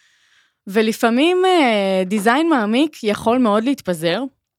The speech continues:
ובגלל שאני ממש רציתי לתת את החופש לאנשים, אז אמרתי, "אוקיי, אני אתן להם לקחת את זה לאיזה כיוון שהם רוצים, ואחר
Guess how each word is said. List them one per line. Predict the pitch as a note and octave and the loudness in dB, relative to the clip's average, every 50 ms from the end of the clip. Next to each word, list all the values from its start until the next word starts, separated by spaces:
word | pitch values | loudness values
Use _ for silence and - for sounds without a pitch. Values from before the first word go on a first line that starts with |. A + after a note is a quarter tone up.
| - - - | -20 -20 -16
ובגלל | F#3 F3 E3+ E3 F3+ F3 E3+ F3 F3 E3+ E3+ E3+ E3 E3+ E3 F3+ F#3+ A3+ B3+ | -16 -14 -10 -6 -4 -2 -2 -2 -2 -4 -4 -6 -8 -8 -6 -4 -2 -2 -2
שאני | - C4 A#3 A3 A3+ | -2 -2 -4 -2 -2
ממש | A#3 A3 G#3+ G#3 G#3 - G3 | -2 -2 -2 -2 -4 -4 -6
רציתי | F#3 - F#3+ A3 | -6 -8 -8 -6
לתת | F#3+ F#3 F3+ F#3 F3+ - | -6 -6 -6 -6 -8 -10
את | - | -16
החופש | F#3 - - F#3 - G3+ - F#3 | -14 -10 -10 -10 -10 -10 -10 -8
לאנשים, | E3+ E3+ F3+ G3+ - - F4 E4 C#4 | -8 -8 -6 -6 -6 -4 -2 -2 -2
אז | G#3+ A#3 | -2 -4
אמרתי, | A#3+ A#3+ - | -8 -8 -8
"אוקיי, | C#4+ - F#4 E4+ A3+ | -10 -8 -8 -8 -6
אני | E3+ E3 | -6 -8
אתן | E3+ - G#3 A3 A#3+ | -6 -4 -2 -2 0
להם | B3 B3+ B3 A3+ | 0 0 -2 -2
לקחת | G3 F3+ F#3+ F#3+ G#3 - - | -2 -4 -4 -6 -8 -8 -6
את | A#3 G3+ | -6 -2
זה | G3+ G3 | -2 -2
לאיזה | F#3+ - A3 A3 G#3 | -2 -2 -4 -4 -6
כיוון | - - E3+ F3 E3 | -8 -12 -12 -12 -12
שהם | E3 E3 D#3+ | -10 -10 -10
רוצים, | D#3+ F#3+ - E4 F4 F#4 | -10 -10 -10 -10 -8 -8
ואחר | E4+ - - | -8 -8 -8